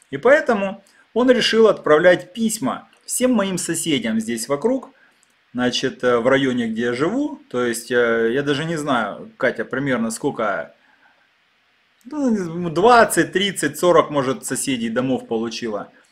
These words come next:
Не знаю. В общем, э, написали такие вот листовочки.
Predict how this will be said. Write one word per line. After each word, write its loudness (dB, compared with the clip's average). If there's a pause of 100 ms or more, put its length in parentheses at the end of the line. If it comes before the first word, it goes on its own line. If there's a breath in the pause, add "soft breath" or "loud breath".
(180 soft breath)
Не -8
знаю. 0
В 4
общем, -2
э, 6
написали 4
такие 0
вот 0
листовочки. 4